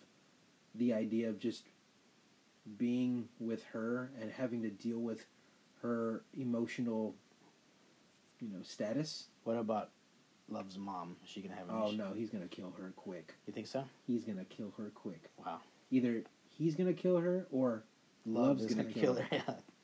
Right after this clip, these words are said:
Speaker 1: Yeah.
Speaker 2: Yeah, that's true. Love is
Speaker 1: Because, remember, she loved the brother much more
Speaker 2: Than any of 'em.
Speaker 1: than any of 'em.
Speaker 2: Yeah.
Speaker 1: So now, you know,
Speaker 2: All bets are off.
Speaker 1: all bets are off,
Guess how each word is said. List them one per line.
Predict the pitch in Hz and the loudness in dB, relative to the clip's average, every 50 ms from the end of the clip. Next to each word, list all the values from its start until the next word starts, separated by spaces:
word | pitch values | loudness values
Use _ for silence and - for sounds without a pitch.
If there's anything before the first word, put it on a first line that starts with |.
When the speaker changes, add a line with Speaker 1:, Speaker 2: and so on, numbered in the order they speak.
| - - - - | -20 -20 -6 -2
Speaker 1:
Yeah. | 127 123 123 120 107 98 90 - - | 0 2 2 2 0 -2 -6 -8 -6
Speaker 2:
Yeah, | 104 101 95 98 | -4 -4 -2 -2
that's | 113 123 123 - | -4 -4 -4 -6
true. | - - 117 101 98 - - - - - - - - - _ _ _ _ - | -4 -2 -2 -2 -4 -6 -12 -20 -20 -20 -20 -20 -20 -20 _ _ _ _ -6
Love | - 113 110 113 120 131 | -2 0 0 4 6 6
is | - | 6
Speaker 1:
Because, | - 170 180 180 170 147 - - | 8 8 10 10 10 8 6 4
remember, | 160 147 151 143 147 160 170 165 135 113 98 92 85 - - | 0 4 6 6 8 8 6 6 6 4 2 0 -6 -12 -12
she | - - - - 180 175 | -10 -6 -2 0 2 6
loved | 190 170 139 131 131 127 123 117 120 - - | 8 8 8 8 8 6 4 2 -2 -2 -2
the | 123 120 | -2 0
brother | 101 113 131 139 139 127 117 113 113 - - - _ - | 4 4 6 6 6 6 4 0 -2 -6 -12 -18 _ -4
much | 143 147 156 160 160 156 - - - | 0 2 4 4 4 4 4 2 0
more | 131 120 120 117 113 113 113 110 - - | 2 2 2 2 2 0 -2 -2 -4 -6
Speaker 2:
Than | - 143 127 | -6 -4 -2
any | 120 123 127 123 | 0 2 2 2
of | 117 107 98 | 2 0 -2
'em. | - - | 0 2
Speaker 1:
than | 123 127 123 | 2 4 4
any | 120 139 160 160 135 | 6 8 8 8 8
of | 107 95 | 6 2
'em. | - - | -2 -6
Speaker 2:
Yeah. | - - - - - - - - - | -8 -10 -12 -16 -20 -20 -20 -20 -18
Speaker 1:
So | - - - 143 131 127 123 120 120 113 | -4 4 8 8 10 10 8 6 4 2
now, | 110 117 131 143 151 151 147 135 131 - - - _ _ - _ _ - - - | 0 0 2 4 4 4 4 4 2 -4 -12 -20 _ _ -20 _ _ -20 -8 -4
you | 156 135 120 | -2 4 8
know, | 131 | 8
Speaker 2:
All | 131 131 | 8 8
bets | 107 120 110 98 - - | 6 4 -2 -2 -4 -6
are | 98 92 | -8 -8
off. | 92 - - - - - - | -10 -12 -14 -18 -20 -14 -12
Speaker 1:
all | 120 123 - - | -12 -12 -10 -10
bets | 135 131 131 - - | -10 -10 -8 -8 -10
are | 107 98 | -8 -8
off, | 104 113 135 135 117 | -8 -6 -8 -8 -8